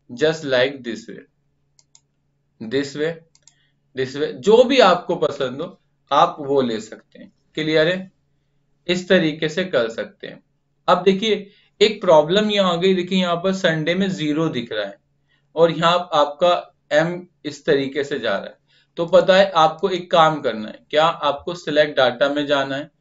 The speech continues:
जो आपने यहाँ formula लगाया है ना, आप इसे click करें, न्यू में जाएं और जो ये आपने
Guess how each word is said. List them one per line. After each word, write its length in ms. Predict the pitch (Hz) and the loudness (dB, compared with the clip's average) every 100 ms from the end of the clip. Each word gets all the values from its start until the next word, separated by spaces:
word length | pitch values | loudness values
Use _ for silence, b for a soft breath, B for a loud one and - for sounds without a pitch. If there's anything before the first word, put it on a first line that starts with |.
| _ _ _ | _ _ _
जो 180 | 127 160 196 - | -4 -2 -2 2
आपने 340 | 147 156 170 190 | 2 2 2 0
यहाँ 140 | 220 | 0
formula 540 | - 170 143 151 160 180 | 0 2 4 2 0 2
लगाया 400 | 175 160 151 151 | 2 2 2 2
है 60 | 151 | 0
ना, 80 | 170 | -2
आप 260 | 156 147 | -2 -2
इसे 160 | 147 165 | -4 -10
click 420 | 156 156 160 160 | -8 -6 -6 -4
करें, 320 | 160 151 160 - _ _ _ 139 | -2 -2 -2 -10 _ _ _ -10
न्यू 260 | 143 170 | -6 0
में 180 | 190 185 | 2 2
जाएं 280 | 160 147 170 - _ _ _ - | 2 0 -2 -12 _ _ _ -2
और 120 | 143 | 0
जो 140 | 147 185 | 2 4
ये 80 | 175 | 4
आपने 340 | 165 170 185 | 4 0 -6